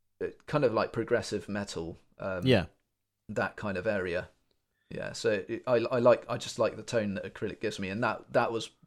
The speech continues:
Speaker 1: that was really the only thing that, uh, caused me to jump to acrylic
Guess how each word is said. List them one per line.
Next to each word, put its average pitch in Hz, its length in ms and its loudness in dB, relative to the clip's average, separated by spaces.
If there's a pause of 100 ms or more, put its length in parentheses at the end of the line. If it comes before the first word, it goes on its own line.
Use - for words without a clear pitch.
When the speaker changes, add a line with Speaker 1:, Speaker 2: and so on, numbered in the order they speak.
(220)
Speaker 1:
that 139 160 6
was 131 180 -2
really 117 420 0
the 98 200 -4
only 104 500 -4
thing 101 460 -4
that, 98 260 -4 (760)
uh, 92 260 -2
caused 107 340 0
me 101 120 -4
to - 140 -14
jump 117 400 -2
to 92 460 -4 (640)
acrylic - 640 -4